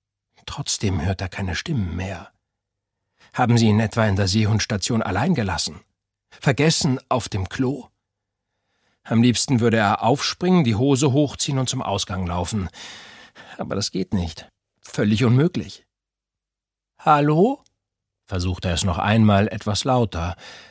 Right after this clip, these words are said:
aber wieder antwortet niemand. Inga setzt einen Schritt vor den anderen.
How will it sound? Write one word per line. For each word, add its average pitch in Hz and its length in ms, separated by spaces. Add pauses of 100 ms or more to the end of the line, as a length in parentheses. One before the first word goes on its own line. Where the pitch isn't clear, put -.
(340)
aber 139 480
wieder 104 320
antwortet - 580
niemand. - 640 (3000)
Inga 165 420
setzt - 480
einen 131 360
Schritt - 260
vor - 200
den 113 160
anderen. 92 520